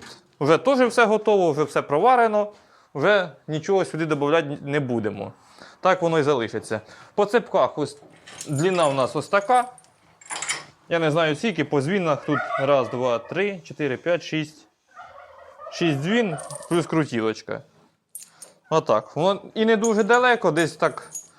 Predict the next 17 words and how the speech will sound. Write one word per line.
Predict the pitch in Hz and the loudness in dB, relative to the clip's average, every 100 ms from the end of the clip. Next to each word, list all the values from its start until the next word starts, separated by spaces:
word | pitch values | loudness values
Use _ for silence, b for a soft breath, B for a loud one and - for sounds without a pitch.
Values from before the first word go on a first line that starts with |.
| B B B - | B B B -10
ну, | 262 | -4
сантиметрів | 240 180 208 185 165 147 117 - _ _ b b b b b _ _ | -2 0 0 0 0 -2 -4 -12 _ _ b b b b b _ _
сорок, | - 190 175 139 - - - - | 0 2 2 0 -4 -20 -20 -8
сорок | - 147 143 | -2 0 0
п'ять | 135 120 101 - _ | 2 2 0 -8 _
получається. | - 120 110 107 107 - 135 | -6 -4 -2 -2 -2 -4 -4
І | 190 196 | -4 -4
туди | 208 160 151 | -2 2 2
він | 139 123 | 2 2
так | 127 | 2
же | 120 127 | 2 -2
ж | - - - | -4 -14 -16
не | 131 135 | -4 0
зайде | 139 180 131 117 | 4 4 4 2
так | 117 | 0
далеко | 113 117 113 113 | 2 0 0 -4
теж. | 107 117 113 | -4 -4 -4